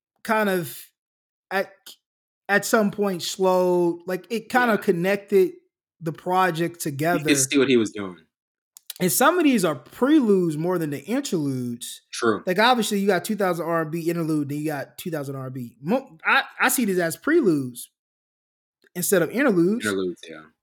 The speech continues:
Speaker 1: Um, but I do thought, I think I like the interludes better than I like the songs that preceded them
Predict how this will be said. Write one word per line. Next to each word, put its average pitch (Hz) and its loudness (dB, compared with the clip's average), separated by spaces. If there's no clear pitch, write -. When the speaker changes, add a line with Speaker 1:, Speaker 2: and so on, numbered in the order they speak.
Speaker 1:
Um, 165 0
but 175 0
I 196 6
do 247 4
thought, 233 4
I 196 2
think 233 0
I 214 2
like 196 2
the 160 -6
interludes 185 2
better 160 0
than 156 -2
I 151 -2
like 156 -4
the 151 -8
songs 147 -4
that 139 -4
preceded 143 -4
them 123 -8